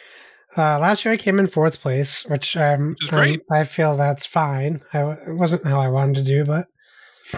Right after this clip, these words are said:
Speaker 1: um, yeah, so <laughs> my first two picks I'm happy with. Um, so I got, uh, Tunic and Tiny Tina's Wonderlands. And then I think,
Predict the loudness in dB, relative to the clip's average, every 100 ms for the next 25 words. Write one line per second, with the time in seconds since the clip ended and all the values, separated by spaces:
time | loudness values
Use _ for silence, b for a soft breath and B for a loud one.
0 | B _ _ _ -4 0 2 2 0 -2
1 | -8 _ _ _ _ _ _ _ _ -18
2 | B B B 2 2 2 0 0 2 0
3 | -4 -14 B B B B B B -2 -2
4 | -2 -4 _ -20 -20 -20 -20 -20 -20 -6
5 | 0 0 2 0 2 -2 0 -2 0 -2
6 | 0 -2 -4 -6 -6 -8 -12 _ _ _
7 | _ _ _ _ -2 0 2 0 0 0
8 | 2 2 2 2 -2 -4 _ _ -6 -6
9 | -2 2 2 4 2 -2 -4 -2 0 0
10 | 0 0 2 2 2 2 2 0 0 0
11 | 0 -2 -2 -2 -4 -6 _ _ _ _
12 | 0 2 2 2 -2 -2 -2 -2 -6